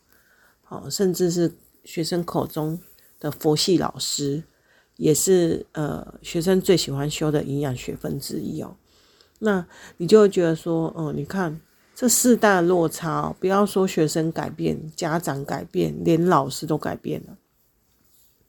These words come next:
因为没办法不变嘛。哦，因为不变的话，你可能你就会学生数少啊，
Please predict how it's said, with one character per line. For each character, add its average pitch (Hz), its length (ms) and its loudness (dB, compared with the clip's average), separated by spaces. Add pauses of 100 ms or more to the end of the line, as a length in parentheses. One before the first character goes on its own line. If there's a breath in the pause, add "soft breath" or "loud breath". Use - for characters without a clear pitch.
(640)
因 226 160 8
为 226 120 10
没 175 160 4
办 175 220 -6
法 160 200 -12
不 131 220 -12
变 147 240 -2
嘛。 - 180 -16 (1000 soft breath)
哦， 185 120 0
因 196 80 8
为 233 80 12
不 226 160 4
变 208 240 4
的 185 140 -2
话， 180 220 -4
你 151 100 -4
可 160 180 -10
能 156 240 -8
你 156 120 -4
就 185 180 -4
会 175 240 2
学 165 160 -2
生 180 180 0
数 180 160 0
少 - 300 -4
啊， - 320 -10